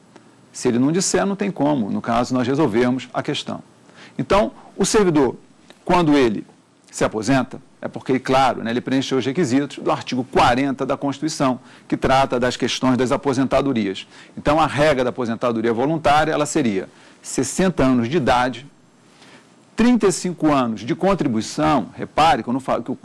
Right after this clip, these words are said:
que o texto constitucional, ele não fala em tempo de serviço, ele tá falando em contribuição. O tempo de serviço existia até a Constituição, no, perdão, existia no, que o po-, o, o comando do, do artigo quarenta, que o Poder Constituinte ele traz pra gente,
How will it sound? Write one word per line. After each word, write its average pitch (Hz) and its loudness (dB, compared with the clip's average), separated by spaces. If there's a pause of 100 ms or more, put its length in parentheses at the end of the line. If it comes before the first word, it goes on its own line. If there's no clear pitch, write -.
(100)
que - -6
o 120 0
texto 135 -2
constitucional, 131 0
ele 147 0
não 180 -4
fala 143 2 (260)
em 147 0
tempo 202 -2
de 196 -2
serviço, 131 0 (180)
ele 123 -12
tá 139 -2
falando 143 2
em 196 0 (300)
contribuição. 190 0 (180)
O - -10
tempo 170 0
de 160 -6
serviço 180 0
existia 170 0 (200)
até 135 -2
a 143 0
Constituição, 151 -4 (300)
no, 127 2
perdão, 131 0 (220)
existia 135 0
no, 139 0
que - -6
o 120 0
po-, 123 0
o, 113 2
o 113 -6
comando 135 0
do, 117 -6
do 117 -4
artigo 113 -6
quarenta, 147 0
que - -10
o - -8
Poder 147 -2
Constituinte 151 -4
ele 156 -4
traz 143 0
pra 156 -6
gente, 127 -4